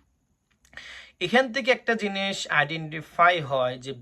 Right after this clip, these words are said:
পৃথিবীর বুকে বা পৃথিবীর, বিশ্বের ভিতরে আপনি যতই ধনী হন না কেন, ডক্টর মোহাম্মদ ইউনূস সাহেবের একটা জবানের কথা অনেক ইম্পর্টেন্ট।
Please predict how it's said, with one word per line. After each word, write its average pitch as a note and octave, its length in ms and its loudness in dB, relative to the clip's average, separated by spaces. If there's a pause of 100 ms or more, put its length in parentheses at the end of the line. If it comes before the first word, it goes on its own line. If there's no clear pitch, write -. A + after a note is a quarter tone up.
(120)
পৃথিবীর G3 600 -6
বুকে A3 500 -4
বা D3+ 180 -2
পৃথিবীর, F3 560 -12
বিশ্বের D#3 540 -4
ভিতরে F#3+ 560 -4 (480)
আপনি D#3+ 440 -4
যতই E3 380 -2
ধনী G3+ 280 2
হন F#3 180 2
না F3+ 180 2
কেন, D3 240 -6
ডক্টর D3 360 -4
মোহাম্মদ F3 400 0
ইউনূস D#3+ 420 -8
সাহেবের F3 280 4
একটা D#3+ 300 2
জবানের D3 680 0
কথা C#3+ 440 0 (260)
অনেক A3+ 360 -4
ইম্পর্টেন্ট। B2 640 -8